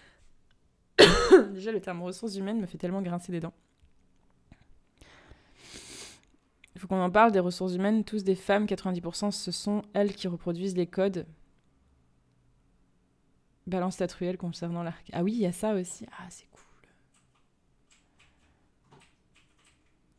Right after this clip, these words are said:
On est en deux mille vingt-trois, c'est une question de point de vue, hein, en calendrier, à Mar-,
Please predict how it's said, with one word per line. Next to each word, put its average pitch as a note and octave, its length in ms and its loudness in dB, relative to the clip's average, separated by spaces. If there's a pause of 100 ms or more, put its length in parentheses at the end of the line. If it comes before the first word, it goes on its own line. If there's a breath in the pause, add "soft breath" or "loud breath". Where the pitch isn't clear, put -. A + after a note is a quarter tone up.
On F3+ 120 -4
est G3 40 -2
en F#3+ 60 -2
deux F#3 80 -4
mille F3+ 160 -4
vingt-trois, E3 240 -4
c'est G#3+ 100 -8
une F3 80 -6
question E3+ 240 -8
de G3 60 -6
point F3+ 140 -4
de F3+ 80 -4
vue, F#3+ 180 -6
hein, F#3+ 120 -2
en F#3+ 120 -4
calendrier, E3+ 520 -4
à F#3 100 -2
Mar-, D#3 180 -6